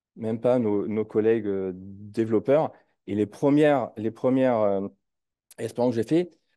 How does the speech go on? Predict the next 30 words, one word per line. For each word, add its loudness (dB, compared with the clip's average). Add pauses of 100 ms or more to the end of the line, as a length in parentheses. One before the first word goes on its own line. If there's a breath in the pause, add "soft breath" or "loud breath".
en -6
fait, 4
je -4
validais 0
même 0
pas, 0
c'est -12
même -4
pas -2
du -16
code -4
que -4
je -6
validais, -2
c'était -6
des, 0
euh, 4 (400 soft breath)
des, -2
euh, 0 (880)
des -2
exigences, 0
en -10
fait. -8
Donc, -8
euh, 2
est-ce 2
que -2
les 4
exigences, 0
euh, -2